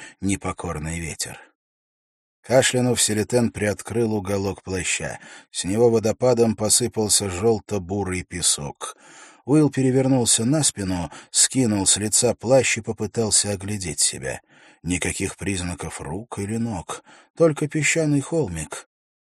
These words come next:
Рейнджер попытался сесть, счищая с себя песок руками. Рядом с ним тем же самым занимался Селитен. Тут под ними словно содрогнулась сама земля.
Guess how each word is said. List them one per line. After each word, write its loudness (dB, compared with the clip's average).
Рейнджер 2
попытался 0
сесть, 2
счищая 0
с 2
себя 0
песок 0
руками. -4
Рядом 6
с 6
ним 2
тем 2
же 0
самым 2
занимался 0
Селитен. -4
Тут 2
под 0
ними 2
словно 2
содрогнулась 0
сама 0
земля. -8